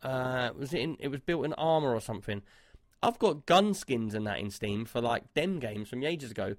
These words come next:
Do you remember when we was playing that game that they sent me the, um, testing for it?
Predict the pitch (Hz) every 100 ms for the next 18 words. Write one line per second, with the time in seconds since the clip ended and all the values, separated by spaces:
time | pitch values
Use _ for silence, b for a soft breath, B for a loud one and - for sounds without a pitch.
0 | b b b b - 202 247 247 233 226
1 | 208 - 202 196 165 185 185 139 127 127
2 | 135 135 135 135 131 - 147 120 147 139
3 | 135 135 135 131 131 - _ _ 120 120
4 | 117 117 - 151 - 117 104 - 104 98
5 | 98 113